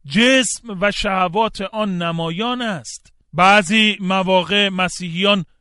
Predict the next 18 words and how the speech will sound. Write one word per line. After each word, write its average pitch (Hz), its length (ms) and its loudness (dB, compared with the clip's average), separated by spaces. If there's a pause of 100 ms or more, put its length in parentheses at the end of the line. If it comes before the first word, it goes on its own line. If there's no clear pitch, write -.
(120)
احساسات 185 760 -2
تند 208 580 -2 (360)
و 180 100 2
خشم 214 420 0
و 208 40 -2
غضب 185 420 -2
خود 190 280 -6
را 180 280 2 (100)
کنترل 170 520 -4
نمی 214 300 -2
کنند 190 500 -2 (280)
و 180 100 0
خود 202 300 -2
را 190 180 2
با 170 200 -4
گفتن 170 460 -6 (140)
این 202 260 -6
جمله 165 600 -2